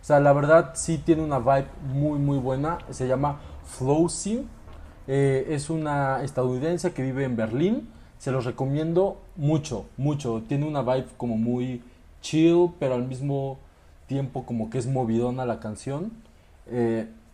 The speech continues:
me gustó mucho, escúchenla. Eh, y eso ha sido básicamente lo que he escuchado nuevo esta semana. Eh, no,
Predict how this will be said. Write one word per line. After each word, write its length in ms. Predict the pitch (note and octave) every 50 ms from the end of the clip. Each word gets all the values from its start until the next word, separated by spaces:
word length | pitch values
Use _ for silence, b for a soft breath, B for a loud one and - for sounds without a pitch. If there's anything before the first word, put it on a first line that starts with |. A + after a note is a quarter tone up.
| - - -
me 140 | D#3+ D3 C3+
gustó 260 | B2 A#2+ A#2 - - C#3+
mucho, 460 | C#3 C#3 C#3+ C#3+ F3+ F3+ F3+ - - - - - -
escúchenla. 640 | - - - D3+ C#3+ D3 E3 D3+ D3 D#3+ F3 F#3 - b b b b b b b b b -
Eh, 360 | C#3 B2+ A#2+ A#2 A#2 A2+ A2+ A2+ - - F3
y 100 | E3+ F3+
eso 240 | F#3+ F#3 F#3 G#3 F#3
ha 20 |
sido 260 | - G3+ G#3 G3+ G3 F#3+
básicamente 560 | G3+ G3 F#3+ - F#3+ F#3 F#3 F3+ F3 F#3+ E3+
lo 120 | D#3+ D3
que 80 | - D#3+
he 40 | D3+
escuchado 400 | - F3 E3+ - E3+ D#3+ D#3+ D#3+
nuevo 240 | D#3+ D#3+ D#3 D#3
esta 160 | D3+ D3+ D3 C3+
semana. 560 | - B2+ B2 C3+ C#3 C3+ B2 A2+ A2 A2 - - - B2
Eh, 300 | A#2+ A#2 A#2 A#2 A#2 A#2 A#2+
no, 360 | B2+ C3 C3 C3 C3+ C#3